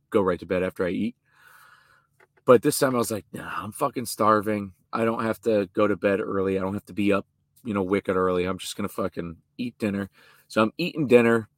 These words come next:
cooking on my phone, catching up in the group chats, shooting the shit in the Lost Freight Discord. Shout out, you should join.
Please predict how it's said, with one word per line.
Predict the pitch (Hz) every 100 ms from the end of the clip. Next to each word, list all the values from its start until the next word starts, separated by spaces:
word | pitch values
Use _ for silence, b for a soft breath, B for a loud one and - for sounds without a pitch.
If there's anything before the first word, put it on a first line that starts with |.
| _ _ _
cooking | - 135 123 117 -
on | 127
my | 120 117
phone, | - 107 104 98
catching | 131 117 127
up | 120
in | 113
the |
group | 101 110 95
chats, | 110 104 -
shooting | - 131 117
the |
shit | 117 123
in | 113
the | 113
Lost | 107 104
Freight | 107 95
Discord. | 101 - 110 104
Shout | - 101 101
out, | 101
you | 104
should | - 101
join. | 98